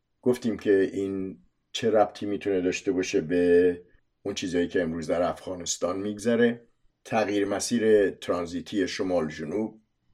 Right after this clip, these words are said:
استراتژی‌های دیگه‌ای که ترکیه در این رابطه داره که بخواد ایران رو که طبق نظریه رابرت کاپلان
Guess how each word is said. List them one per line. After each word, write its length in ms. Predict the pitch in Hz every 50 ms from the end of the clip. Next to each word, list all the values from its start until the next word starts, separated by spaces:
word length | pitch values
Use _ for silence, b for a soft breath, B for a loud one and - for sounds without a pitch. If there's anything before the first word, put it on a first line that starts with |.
| _ _ _ _ -
استراتژی‌های 960 | 98 - - - 104 95 - - 92 85 92 95 90 95 101 101 101 101 98 95
دیگه‌ای 440 | 82 87 87 80 87 98 113 120
که 200 | 117 - 120 113
ترکیه 480 | 107 - - 107 98 - - - 113 104
در 140 | 104 107 104
این 160 | 107 107 107
رابطه 440 | 101 104 104 101 107 104 - 113 107
داره 440 | 107 110 110 110 113 110 113 113 - - _ _ _ _ _ _ _ -
که 120 | - 110
بخواد 680 | 101 107 104 - - 107 101 101 95 - - _ _ _ _ _ _ _ _ _
ایران 420 | 107 98 95 107 113 120 120 117
رو 400 | 101 98 87 82 78 - - _ _
که 220 | - - 95 87 85
طبق 340 | - - 104 101 - 87 90
نظریه 1080 | 85 85 82 82 78 85 80 80 80 87 95 104 95 92 90 82 78 69 - - - _ _ _ _ _ _ _ _ -
رابرت 320 | 92 85 80 85 85 -
کاپلان 720 | - - - - - - 107 113 110 101 90 80 76